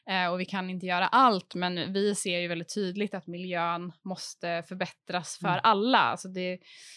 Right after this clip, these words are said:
Speaker 1: det är inte bara tjejer som inte trivs i det här klimatet som finns på nätet idag, utan, eh, det, det är många som inte tycker att det är bra.
Speaker 2: Mm.
Speaker 1: Så utbildningsdelen handlar mycket om att vi pratar med ungdomar, eh, generellt,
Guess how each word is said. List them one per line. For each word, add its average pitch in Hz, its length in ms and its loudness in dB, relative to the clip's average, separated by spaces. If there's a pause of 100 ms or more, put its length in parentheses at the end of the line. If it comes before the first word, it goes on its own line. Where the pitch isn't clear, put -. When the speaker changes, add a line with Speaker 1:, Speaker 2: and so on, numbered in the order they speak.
(120)
Speaker 1:
det 208 60 -2
är 226 40 2
inte 196 140 -4
bara 190 200 6
tjejer 196 540 -2
som 202 180 -8
inte 190 300 -8
trivs 175 560 -8
i 180 220 -8
det 180 80 -6
här 175 240 -2
klimatet 175 580 -6
som 185 120 -10
finns 170 300 -6
på - 60 -8
nätet 175 360 -4
idag, 196 420 6
utan, 170 360 -6 (540)
eh, 160 420 -2 (280)
det, 180 260 -4 (1000)
det 214 80 -4
är 214 40 0
många 214 380 0
som 196 160 -8
inte 175 180 -8
tycker - 240 -12
att 180 60 -12
det 185 80 -2
är 196 40 -2
bra. 262 340 4
Speaker 2:
Mm. 165 200 -6
Speaker 1:
Så 180 100 0
utbildningsdelen 202 1080 -2
handlar 220 360 0
mycket 185 340 -4
om 170 280 -4
att 170 300 -4 (100)
vi 170 340 -4
pratar 170 280 -8
med 165 120 -6
ungdomar, 190 800 0
eh, 165 360 -4
generellt, 202 640 -4